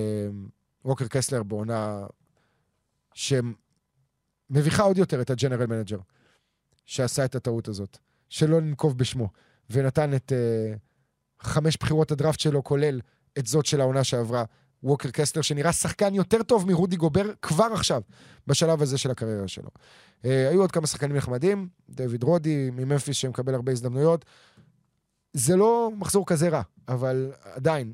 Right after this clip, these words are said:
אף אחד פה לא הצליח להתבלט כמו השלושה שציינתי, בנקרו, ווקר קסלר וג'יילן וויליאמס. זהו, זמן לסיים את, אה, פודקאסט הקינוחים, <laughs> אפשר לקרוא לו ככה, ואנחנו נהיה פה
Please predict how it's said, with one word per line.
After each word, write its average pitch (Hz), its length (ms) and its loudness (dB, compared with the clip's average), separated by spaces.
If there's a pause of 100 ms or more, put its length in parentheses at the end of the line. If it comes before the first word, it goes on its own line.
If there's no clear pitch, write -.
(120)
אף 147 180 -4
אחד 175 100 -2
פה 151 160 -2
לא 156 80 2
הצליח - 320 -2
להתבלט 127 500 -2
כמו 139 400 -2
השלושה 120 420 -4
שציינתי, 135 500 -4
בנקרו, 123 440 -4 (2000)
ווקר 131 180 -2
קסלר 120 360 -4 (160)
וג'יילן 113 1080 -6
וויליאמס. 85 460 -10 (1000)
זהו, 240 320 2
זמן 196 220 0
לסיים 180 520 0
את, 160 160 -2
אה, 135 340 0 (160)
פודקאסט 151 320 -2
הקינוחים, 147 500 2 (180)
<laughs> - 240 -20
אפשר 135 200 -4
לקרוא 127 240 -4
לו 123 100 0
ככה, 139 260 -2 (720)
ואנחנו 110 1300 -8
נהיה 131 160 -2
פה 170 160 -4